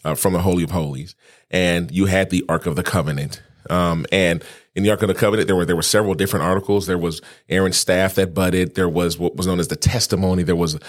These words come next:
uh, a jar of, of manna to just remind people that God had, uh, provided for them in the wilderness. And it was covered, uh, with a lid that had two, two,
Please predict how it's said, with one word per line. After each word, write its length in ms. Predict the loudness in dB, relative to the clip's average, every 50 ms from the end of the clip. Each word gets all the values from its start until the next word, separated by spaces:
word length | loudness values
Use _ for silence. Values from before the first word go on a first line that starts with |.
| -20 -20 -18 _ -6
uh, 120 | -4 -2 -2
a 60 | -2
jar 280 | -2 0 2 2 2 2
of, 300 | 2 2 0 0 -2 -4 -4
of 160 | -4 -4 -2
manna 540 | 0 2 2 2 4 4 2 2 0 0 -2 -6 -8 -4
to 100 | -4 -2
just 260 | 0 0 -2 0 0
remind 360 | 0 0 2 2 2 0 0
people 260 | 0 -2 -2 0 0 -2
that 100 | -2 0
God 240 | 0 0 0 0 2
had, 300 | 2 2 2 2 0 -2 -8 _ _ _ _ _ _ _ _ _ _ -12 -12 -8 -4
uh, 220 | -4 -2 -2 -2
provided 480 | 0 -2 -2 0 2 2 2 2 2 0
for 120 | 0 -2 -2
them 200 | 0 0 -2 -2 -2
in 160 | -2 -2 -2
the 80 | 0
wilderness. 580 | 2 2 2 2 2 0 -2 -2 -4 -4 -6 -10 -14 -20 -20 -20 _ _ _ -4
And 140 | -2 0 2
it 60 | 2
was 120 | 2 0 -2
covered, 520 | 0 2 2 2 4 4 2 2 0 -2 -8 -12 _ _ -6
uh, 180 | -4 -4 -2 0
with 160 | 0 0 0
a 100 | 0 0
lid 500 | 0 2 2 2 4 4 2 0 -2 -6 -10 _ _ _ -6
that 160 | -4 -4 0
had 260 | 0 0 0 0 -2
two, 200 | -4 -2 -2 -2 -4 -8 -20 _ _ -6
two, 180 | -6 -6 -6